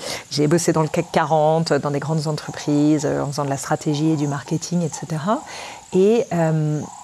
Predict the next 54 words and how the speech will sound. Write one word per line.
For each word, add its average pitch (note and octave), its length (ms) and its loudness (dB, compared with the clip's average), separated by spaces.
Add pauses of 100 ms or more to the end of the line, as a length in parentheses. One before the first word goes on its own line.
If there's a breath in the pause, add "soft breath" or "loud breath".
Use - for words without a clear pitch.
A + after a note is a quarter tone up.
(360)
à E3 60 2
l'âge F#3 220 4
de G#3+ 80 2
trente F3 360 -4
ans, A3 140 2
une, F3 300 4
euh, D3+ 220 4 (120)
amie G3+ 260 2
d'amis F3+ 440 2
me F#3+ 120 0
dit, « G3 520 0 (440 loud breath)
Écoute, G#3 600 0
toi - 120 0
qui - 120 0
bosses F#3 160 4
dans E3 80 0
la D#3 100 4
fripe », - 340 -2
je E3 120 2
sais E3 80 -2
pas A3 100 2
pourquoi, G#3 320 2
elle, G3+ 80 4
elle D3 200 2
était D3+ 120 0
persuadée E3+ 480 -2
que D3+ 160 -4
je - 60 -6
faisais D#3 260 -2
des D3+ 160 -2
soutiens-gorge, D#3 560 -2
mais D3 340 -2
je C#3 100 -6
bossais D3+ 200 -2
pour E3 140 -2
La D3+ 80 0
Redoute D#3 320 0
à - 160 2
l'époque, A3+ 500 6
je A#3+ 140 4
faisais G#3+ 340 4
pas - 220 0
des F3 160 2
soutiens-gorge. F#3+ 720 2 (500 loud breath)
Mais F#3 80 4
elle F#3+ 120 6
me F#3+ 140 4
dit, « G3+ 200 2
Toi E4+ 100 2
qui D#4+ 160 -2
bosses C#4 200 0
dans A#3 80 0
la D#3 120 0
fripe, - 340 0